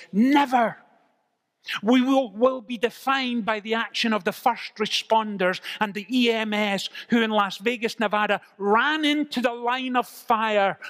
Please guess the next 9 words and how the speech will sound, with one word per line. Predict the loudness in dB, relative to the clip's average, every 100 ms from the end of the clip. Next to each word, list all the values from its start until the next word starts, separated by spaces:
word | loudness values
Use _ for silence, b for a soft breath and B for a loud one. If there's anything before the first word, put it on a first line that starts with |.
| B
ran | 0 0 0 -2
into | -4 -6 0
the | 0
line | 2 0 0
of | -4
fire | -4 -4 -4 -4 -4 -6 -8 _ _ _ _ _ _ _ _ _ -4
to |
save | -2 -2 0 0 -2 -4
lives. | -6 -8 -6 -8 -12 -18 -16 -16 -16